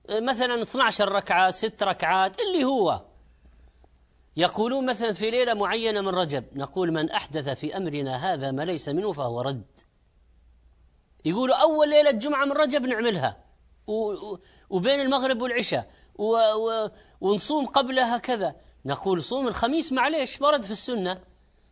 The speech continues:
بس تروح تحط صلاة خاصة اثناعش ركعة بين المغرب والعشاء، ليلة أول جمعة من رجب"، بناء على إيش هذا الاختراع؟ بناء على إيش؟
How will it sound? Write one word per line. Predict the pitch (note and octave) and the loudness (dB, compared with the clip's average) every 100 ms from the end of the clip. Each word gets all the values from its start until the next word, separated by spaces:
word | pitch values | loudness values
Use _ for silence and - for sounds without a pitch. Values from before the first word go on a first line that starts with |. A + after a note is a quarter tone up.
| - | -4
بس | D3+ F#3 - | -2 0 -2
تروح | F3+ G#3+ C4 G#3+ | -4 -2 -2 -2
تحط | - A#3+ A#3+ | -4 -4 -4
صلاة | - F#3 A3 G#3 | -4 0 4 2
خاصة | D#3+ - G#3+ - F#3 | 2 2 2 2 -4
اثناعش | - G#3+ G3 F3 | -2 -2 -2 -4
ركعة | D#3+ G#3 E3+ D#3 | -4 -2 0 0
بين | C#3 A3 G#3 | 0 -2 0
المغرب | E3 G3 F#3+ F3+ D3+ | -2 -2 -2 -4 -4
والعشاء، | D#3+ G#3+ F#3 D#3+ | -4 -4 -4 0
ليلة | G3+ A3+ F#3 - A3+ | 2 2 0 -4 -4
أول | A3+ F#3 E3+ | -2 -2 -2
جمعة | A3+ F#3+ | -4 -4
من | F3+ | -2
رجب"، | A3 A#3+ A#3 - _ _ _ D#3 | -2 -2 -6 -12 _ _ _ -2
بناء | A#3+ D#4+ A#3+ | 0 2 0
على | G#3+ A#3 | -2 -2
إيش | A3+ G3+ | -2 -2
هذا | E3+ | -4
الاختراع؟ | D#3 - C3 C3 - _ _ _ - _ _ _ _ _ - | -6 -4 -2 -2 -6 _ _ _ -20 _ _ _ _ _ -6
بناء | F3 D4+ C#4 | 0 0 2
على | G#3 G3 | 0 -2
إيش؟ | B3+ G3 - | -2 -4 -6